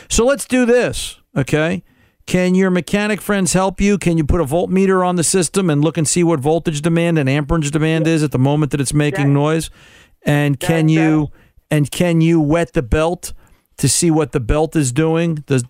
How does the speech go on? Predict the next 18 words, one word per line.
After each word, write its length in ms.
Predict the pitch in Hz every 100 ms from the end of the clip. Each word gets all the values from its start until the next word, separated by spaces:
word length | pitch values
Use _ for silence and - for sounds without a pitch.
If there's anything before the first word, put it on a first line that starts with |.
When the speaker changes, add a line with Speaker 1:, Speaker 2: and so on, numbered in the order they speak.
| _ -
Speaker 1:
wetting 320 | 151 156 156
the 80 | 131
belt 300 | 147 156 160
make 220 | 151 143
a 40 |
difference 480 | 127 156 - 165 -
or 60 | 131
change? 640 | - 156 151 160 175 - - - - _ _
In 120 | 143
the 100 | 143
way 180 | 139 147
that 160 | 151 143
that 200 | 156 160
works. 320 | 156 160 -
And 100 | 170
then 160 | 151
last 500 | 151 156 190 220 -
thought 380 | - 131 120 -